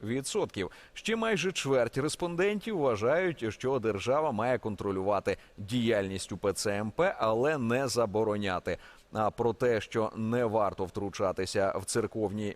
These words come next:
її справи, думають лише дванадцять відсотків українців. І дев'ять відсотків,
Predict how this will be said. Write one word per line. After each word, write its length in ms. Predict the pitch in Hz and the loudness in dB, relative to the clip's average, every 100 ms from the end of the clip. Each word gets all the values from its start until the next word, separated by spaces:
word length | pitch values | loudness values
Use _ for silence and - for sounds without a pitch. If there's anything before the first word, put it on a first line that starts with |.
| - | -6
її 240 | 101 101 98 | -4 -2 -2
справи, 360 | - 170 170 | -2 0 0
думають 460 | 110 143 139 101 - | -2 -4 -2 -4 -4
лише 340 | 95 98 - 143 | -4 -4 -2 -2
дванадцять 640 | 110 98 101 110 131 101 | -2 -2 0 -2 -4 -6
відсотків 520 | 98 - 101 - 107 | -6 -4 -6 -4 -6
українців. 540 | 113 175 160 113 120 120 | -4 -2 -2 -2 -4 -2
І 120 | 160 | -2
дев'ять 440 | 127 143 127 143 175 | 2 4 4 0 -4
відсотків, 580 | 196 - 233 - 240 | -6 -2 -4 -4 -10